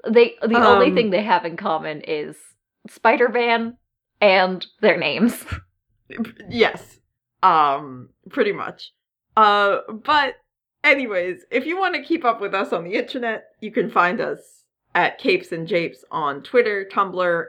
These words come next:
Speaker 2: Instagram, and Facebook. You can send us an email to capesandjapes at gmail dot com. Um, we have a Discord server where you are welcome, uh, to come and join us, uh, and chat with us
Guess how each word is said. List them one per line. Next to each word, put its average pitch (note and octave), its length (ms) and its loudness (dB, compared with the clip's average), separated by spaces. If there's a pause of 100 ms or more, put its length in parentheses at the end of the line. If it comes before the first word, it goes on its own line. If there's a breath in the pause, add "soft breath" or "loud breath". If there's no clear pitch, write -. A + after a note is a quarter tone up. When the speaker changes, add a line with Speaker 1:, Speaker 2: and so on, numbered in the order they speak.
(120)
Speaker 2:
Instagram, F3 800 -6 (320)
and E3 100 -16
Facebook. C4+ 480 -2 (480)
You A#3 180 -4
can A#3+ 160 -2
send G3 220 -2
us F#3 120 -6
an F#3 100 -8
email F3 300 -6
to - 120 -2
capesandjapes D#3 880 -2
at D3+ 140 0
gmail D3+ 360 -4
dot B2+ 220 -2
com. C4 400 0 (580)
Um, E3 640 2 (480)
we A3 140 -2
have F#3+ 180 2
a E3+ 280 -2
Discord D4 520 -8
server C4+ 580 -4 (440)
where G#3 360 2
you G#3 200 -2
are G3+ 100 2
welcome, G3+ 580 -2 (120)
uh, F3+ 440 4 (120)
to G#3 120 -4
come F#3 500 -2 (140)
and D#3+ 880 -4 (100)
join G3 340 2
us, F#3+ 360 -4 (320)
uh, D#3 380 4
and E3 120 -8
chat F3+ 260 0
with E3+ 120 -2
us - 460 -4